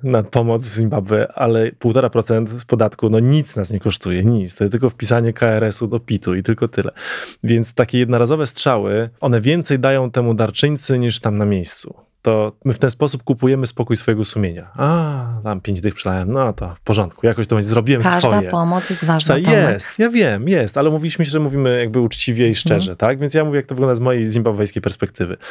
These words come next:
Speaker 1: No, wyobraź sobie, że masz tą pięćdziesiąt złotych. No i teraz ja przychodzę do, do syna, tam, nie wiem, mm, Precious na przykład, to jest moja koleżanka. I mówię, „Stary, my ci fundujemy dwa miesiące szkoły”.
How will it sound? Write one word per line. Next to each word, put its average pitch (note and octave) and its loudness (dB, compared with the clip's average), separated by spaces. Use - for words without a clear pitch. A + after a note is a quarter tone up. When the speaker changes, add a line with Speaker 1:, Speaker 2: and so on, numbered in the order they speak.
Speaker 1:
No, D3+ -2
wyobraź F#3 2
sobie, D#3+ 0
że C#3 0
masz C#3+ 0
tą B2+ -4
pięćdziesiąt A2 -4
złotych. - -14
No C3 2
i C3+ 0
teraz C3+ -2
ja E3 2
przychodzę C3 0
do, A2 0
do A#2 2
syna, A#2 2
tam, A2 2
nie A2 2
wiem, F2+ -2
mm, G#2+ -4
Precious - -2
na G2 -4
przykład, - -6
to G#2+ 0
jest G2 -2
moja G2 0
koleżanka. F2+ -4
I C3 4
mówię, A2+ 2
„Stary, B2 0
my C3 2
ci B2 -4
fundujemy C3 2
dwa B2+ 0
miesiące A2 -2
szkoły”. G#2+ -4